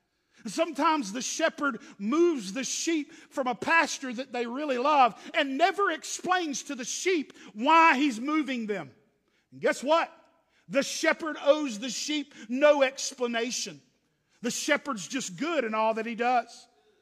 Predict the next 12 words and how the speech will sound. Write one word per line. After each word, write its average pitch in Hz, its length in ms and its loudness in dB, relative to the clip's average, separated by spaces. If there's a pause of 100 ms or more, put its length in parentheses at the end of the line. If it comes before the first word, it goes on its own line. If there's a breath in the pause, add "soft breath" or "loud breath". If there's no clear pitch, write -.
(380)
"You 160 160 -12
prepare 240 440 2
a 233 40 -2
table 247 380 -2
before 254 340 -4
me 262 120 -4
in 262 80 -4
the 254 60 -4
presence 254 440 -4
of 247 100 -4
mine 269 220 0
enemies." 254 400 -6